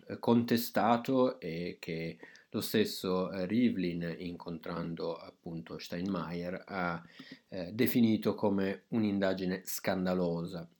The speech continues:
E proprio per questo ha chiesto, nel corso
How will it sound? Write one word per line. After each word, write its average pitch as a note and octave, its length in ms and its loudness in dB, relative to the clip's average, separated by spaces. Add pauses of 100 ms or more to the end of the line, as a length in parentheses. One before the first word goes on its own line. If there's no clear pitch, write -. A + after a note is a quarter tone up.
(320)
E F2+ 440 0
proprio G#2 440 2
per G#2+ 200 0
questo A#2 420 2
ha - 80 -12
chiesto, D#2 800 -10
nel F2 240 -10
corso F#2 600 -4